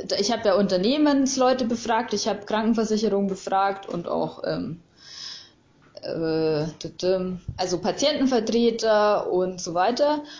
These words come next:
Und, ähm, die Kritikpunkte waren gar nicht so unbedingt dem jeweiligen Fachbereich zuzuordnen,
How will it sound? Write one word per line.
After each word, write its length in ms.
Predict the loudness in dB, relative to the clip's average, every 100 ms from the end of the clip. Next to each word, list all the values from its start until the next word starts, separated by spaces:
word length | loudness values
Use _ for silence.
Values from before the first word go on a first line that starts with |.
| -20 _
Und, 440 | 2 4 4 4 -4
ähm, 340 | 0 2 2 0
die 140 | -2
Kritikpunkte 800 | -6 -4 -2 0 2 4 4 2
waren 200 | 2 4
gar 160 | 4 4
nicht 180 | 2
so 100 | 4
unbedingt 480 | 4 6 6 2 2
dem 340 | 0 0 -2 -2
jeweiligen 420 | 0 2 2 0
Fachbereich 840 | -2 -2 -4 -4 0 2 2 0
zuzuordnen, 1080 | -2 -4 -4 -4 -2 -2 0 2 4 2 -2